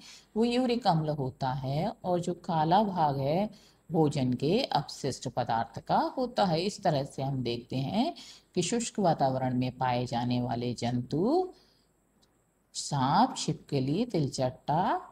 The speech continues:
कॉकरोच आदि, ये सभी, और ये पक्षी, ये सभी, इनमें सफ़ेद भाग यूरिक अम्ल और काला भाग भोजन के अपशिष्ट पदार्थ इनकी बीट में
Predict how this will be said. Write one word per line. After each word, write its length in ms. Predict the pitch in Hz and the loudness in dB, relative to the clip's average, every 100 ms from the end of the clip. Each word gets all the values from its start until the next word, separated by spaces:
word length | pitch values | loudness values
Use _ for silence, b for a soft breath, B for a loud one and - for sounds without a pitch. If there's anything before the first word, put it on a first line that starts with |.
| _ _ - | _ _ -2
कॉकरोच 640 | 127 113 117 156 269 - | -2 -2 -6 -4 -4 -4
आदि, 360 | - 123 127 | -2 -2 -2
ये 220 | 127 123 123 | -2 -2 -2
सभी, 440 | - 117 127 123 _ | -6 -4 -4 -6 _
और 160 | 123 123 | -4 -2
ये 80 | 120 | -4
पक्षी, 640 | - 117 - 196 247 339 b b b _ | -4 -6 -6 -2 0 -2 b b b _
ये 160 | 135 135 | 0 0
सभी, 320 | - 127 147 | 0 -2 0
इनमें 380 | 240 269 185 170 | 2 2 2 0
सफ़ेद 460 | 160 131 139 131 135 | -4 -2 -2 -2 -2
भाग 240 | 143 120 | -2 -2
यूरिक 480 | 120 120 123 139 - | -2 -6 -4 -2 2
अम्ल 200 | 196 254 | 2 4
और 120 | 240 | 0
काला 360 | 233 143 131 131 | 2 4 4 4
भाग 220 | 139 123 | 0 -4
भोजन 340 | 120 123 123 | -4 -2 0
के 120 | 123 123 | 0 -2
अपशिष्ट 480 | 117 - 120 - | -4 -6 -8 -8
पदार्थ 400 | - 123 117 117 | -6 0 0 0
इनकी 260 | 110 110 117 | -2 -2 -2
बीट 320 | 117 117 - | -4 -6 -4
में 300 | 127 190 330 | -2 0 -2